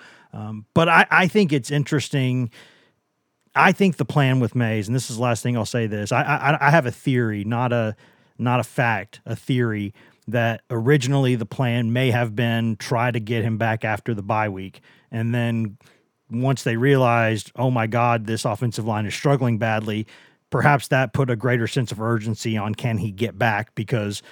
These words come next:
uh, this team needs him. I, I think everyone is in that program is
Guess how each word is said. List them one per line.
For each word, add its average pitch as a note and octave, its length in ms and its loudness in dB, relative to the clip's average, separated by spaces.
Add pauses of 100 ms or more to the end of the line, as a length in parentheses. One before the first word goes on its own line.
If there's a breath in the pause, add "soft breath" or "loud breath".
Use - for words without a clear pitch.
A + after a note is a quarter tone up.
(200 soft breath)
uh, G#2 200 -6
this G#2 500 -6
team G#2+ 260 -2
needs A2 280 -4
him. G2 180 -8
I, A#2 180 -2
I B2 100 2
think A#2+ 340 -4 (400 soft breath)
everyone C#3 720 4
is A#2 500 -2
in C3+ 140 -2
that C3+ 160 2
program C#3 600 2
is A2+ 440 -2